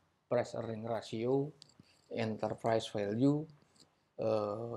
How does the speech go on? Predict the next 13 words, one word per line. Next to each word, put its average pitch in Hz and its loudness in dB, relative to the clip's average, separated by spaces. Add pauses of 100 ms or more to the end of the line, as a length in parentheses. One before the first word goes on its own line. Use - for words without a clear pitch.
dan 120 10
lain-lain. 120 4
Itu 175 4 (240)
umum, 139 4
tidak 120 2
komprehensif. 107 -4 (880)
Sedangkan 131 8
stock - -2
valuation 120 4
calculator 117 4
itu 165 2
mengcombine 120 6
dua 113 4